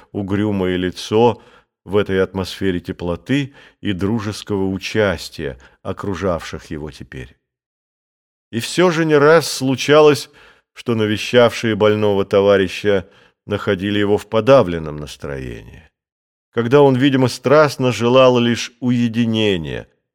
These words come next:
когда прежняя нелюдимость, угрюмость возвращалась к нему, и тогда, сидя согнувшись на койке с низко опущенной, зажатой между ладонями головой, на все расспросы, встревоженные и участливые,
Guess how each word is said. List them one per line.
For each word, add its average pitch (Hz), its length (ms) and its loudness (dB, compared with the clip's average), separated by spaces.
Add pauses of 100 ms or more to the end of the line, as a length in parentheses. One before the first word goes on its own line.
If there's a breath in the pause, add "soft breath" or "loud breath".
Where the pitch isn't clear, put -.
(300)
когда 117 360 -2
прежняя 113 720 -2
нелюдимость, 113 920 -2
угрюмость 120 720 0 (480)
возвращалась 117 1040 2
к - 80 -16
нему, 127 400 0 (360 soft breath)
и 120 120 0
тогда, 156 340 2
сидя 139 380 -2
согнувшись 117 720 -6
на 95 160 -4
койке 127 520 -4
с - 140 -12
низко 110 340 -4
опущенной, 101 760 -2 (360 loud breath)
зажатой 110 560 0
между 104 300 -4
ладонями 107 520 0
головой, 107 640 2 (340 loud breath)
на 120 160 2
все 156 260 -2
расспросы, 131 920 0
встревоженные 92 960 -4
и - 20 -4
участливые, 117 880 0